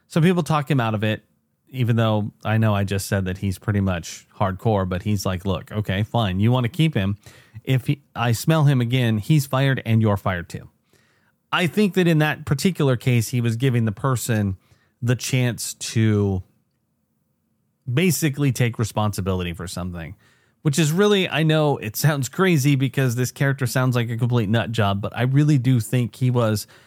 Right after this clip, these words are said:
in this really insane way pushing people to take new roles without them even realizing it. He's like the, uh, hell version of a mentor that instead of doing it through,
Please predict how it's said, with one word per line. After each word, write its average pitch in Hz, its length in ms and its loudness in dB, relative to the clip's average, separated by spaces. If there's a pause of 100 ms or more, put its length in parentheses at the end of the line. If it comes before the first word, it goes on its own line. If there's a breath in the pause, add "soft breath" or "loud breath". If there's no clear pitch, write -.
(280 loud breath)
in 156 200 4
this 135 260 2
really 160 440 2
insane 131 640 0
way 101 360 -2 (420 loud breath)
pushing 147 380 0
people 123 280 0
to - 120 -12
take 127 320 -2
new 131 260 4
roles 131 440 0
without 117 320 0
them 113 160 0
even 101 200 0
realizing 92 560 -4
it. 73 140 -10
He's 165 260 0
like 165 220 -2
the, 127 320 2 (640 soft breath)
uh, 95 420 -8 (640)
hell 170 480 0
version 135 420 2
of 117 140 0
a 107 60 2
mentor 104 680 0 (540 soft breath)
that 131 260 0
instead 151 440 0
of 156 160 2
doing 147 300 2
it 110 200 -2
through, 117 720 0